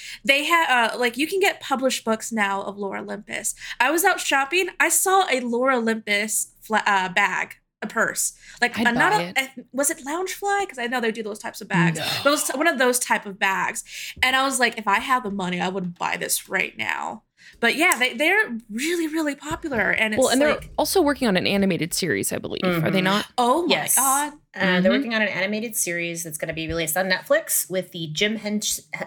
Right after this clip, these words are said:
Speaker 3: Jim Henson Company.
Speaker 1: Are you kidding
Speaker 3: So
Speaker 1: me?
Speaker 3: there have been no, yes, that, that has absolutely been announced, Steffi, so be excited. Uh, there are no
Speaker 1: Yay.
Speaker 3: dates on when it's gonna premiere yet. So
Speaker 1: Oh, I'm so happy right now. <laughs>
Speaker 3: but it's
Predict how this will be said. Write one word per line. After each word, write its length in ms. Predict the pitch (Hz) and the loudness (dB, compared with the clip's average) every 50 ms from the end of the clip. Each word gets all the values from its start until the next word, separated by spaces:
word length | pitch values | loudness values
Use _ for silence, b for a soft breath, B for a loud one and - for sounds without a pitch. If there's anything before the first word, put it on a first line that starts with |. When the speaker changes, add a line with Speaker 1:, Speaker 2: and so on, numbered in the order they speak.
| - _ - | -12 _ -4
Speaker 3:
Jim 240 | - 233 247 254 | -2 0 0 0
Henson 400 | 247 - 240 233 226 214 - 165 | -2 -4 -6 -4 -4 -2 -2 -2
Company. 540 | 156 - - - - - - 98 - - - B B B | -4 -6 -8 -12 -14 -18 -18 -18 -20 -20 -20 B B B
Speaker 1:
Are 60 | - - - 381 | -4 -4 -2 -2
you 100 | 403 508 587 - | -4 -6 -4 -2
kidding 260 | - - 508 330 196 | 0 2 4 4 4
Speaker 3:
So 180 | - 185 - | 4 4 2
Speaker 1:
me? 340 | - - - - - - - _ _ _ _ B B B B B B B B B | 2 2 2 0 0 -2 -6 _ _ _ _ B B B B B B B B B
Speaker 3:
there 140 | 196 240 247 | 0 2 2
have 160 | 294 302 294 | 2 2 2
been 100 | 339 320 | 0 -2
no, 140 | 339 339 - - | -2 -2 -4 -2
yes, 420 | 202 190 - - - - - - - - | 0 -2 0 0 -2 -4 -2 -4 -6 0
that, 200 | 185 190 - - | 0 0 0 2
that 120 | 196 190 | -2 -2
has 100 | 202 180 - - | -2 -2 -2 -4
absolutely 340 | 202 202 - 285 269 269 | -2 0 2 2 4 4
been 100 | 285 285 | 4 4
announced, 240 | 254 214 202 208 - - | 4 2 2 2 0 0
Steffi, 240 | 196 196 190 190 202 | 0 0 0 -2 -2
so 100 | - 175 | -2 -2
be 80 | 202 | -2
excited. 560 | 226 226 - - 220 208 202 202 196 196 202 B B B B _ _ _ - - | -2 -2 0 0 0 2 2 0 0 -2 -4 B B B B _ _ _ -2 0
Uh, 300 | 170 160 156 151 - 605 571 571 - | 0 2 2 2 2 2 2 2 4
there 100 | - 185 - | 4 4 4
are 120 | 202 208 | 4 2
no 140 | 208 233 - | 2 2 0
Speaker 1:
Yay. 60 | 156 | 2
Speaker 3:
dates 220 | 185 185 190 - | 0 0 -2 -2
on 120 | 202 180 165 | -4 -4 -4
when 120 | 170 170 | -6 -10
it's 100 | 170 - | -8 -6
gonna 120 | - 165 - | -6 -6 -6
premiere 260 | - 165 160 143 113 | -6 -4 -4 -4 -2
yet. 200 | 95 80 - - - | -2 -2 -4 -2 -2
So 400 | - - - - 185 175 165 165 165 | 0 0 4 4 4 6 6 4 4
Speaker 1:
Oh, 120 | 160 185 185 | 4 4 4
I'm 80 | 359 349 | 4 2
so 200 | - - 359 349 | 2 2 4 4
happy 260 | 320 302 254 - 277 | 4 4 4 4 2
right 240 | 269 269 269 - - | 2 2 0 0 0
now. 260 | 320 302 311 320 330 320 | 0 2 2 2 2 0
<laughs> 1080 | - - 440 415 - 415 427 392 - - - 440 - - 349 - 415 - - - - - | 4 4 4 6 6 4 4 6 4 2 2 2 -2 -2 0 0 0 -2 -2 -8 -4 0
Speaker 3:
but 140 | - 190 190 | 0 2 2
it's 180 | 247 285 - | 2 0 0